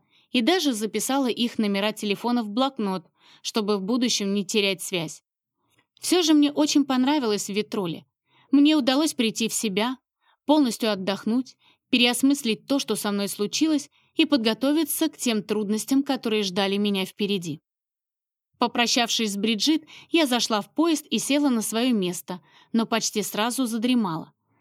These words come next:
Бессонная ночь сказывалась жуткой усталостью, но долго поспать мне не удалось, ведь поезд ехал только полчаса,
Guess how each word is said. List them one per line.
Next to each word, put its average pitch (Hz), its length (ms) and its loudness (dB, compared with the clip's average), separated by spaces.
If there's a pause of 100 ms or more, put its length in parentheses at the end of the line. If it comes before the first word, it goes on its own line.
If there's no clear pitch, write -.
(280)
Бессонная 262 560 2
ночь 294 220 2
сказывалась 247 640 0
жуткой 214 360 -2
усталостью, 196 760 -6 (260)
но 262 140 2
долго 247 320 2
поспать 240 480 -4
мне 220 120 0
не 220 120 0
удалось, 196 560 -4 (260)
ведь 220 240 0
поезд 277 320 2
ехал 220 320 -2
только 208 300 -4
полчаса, 226 640 -4